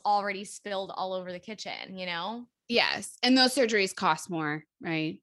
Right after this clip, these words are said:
Speaker 2: It's
Speaker 1: Yep.
Speaker 2: a lot more strain on the doctors and on the healthcare system. And by the way, they still have to go through a moral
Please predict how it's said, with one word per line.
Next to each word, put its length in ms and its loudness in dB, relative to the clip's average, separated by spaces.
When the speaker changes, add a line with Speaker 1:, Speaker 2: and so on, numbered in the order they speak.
Speaker 2:
It's 240 -8
Speaker 1:
Yep. 60 -4
Speaker 2:
a 40 -2
lot 200 2
more 140 -2
strain 420 -2
on 240 -6
the 60 -10
doctors 540 0
and 100 -6
on 100 -2
the 60 -4
healthcare 360 -6
system. 280 -8
And 80 -2
by 100 6
the 80 4
way, 100 8
they 120 8
still 360 -2
have 340 -4
to 120 -10
go 260 -4
through 400 -4
a 220 -4
moral 640 0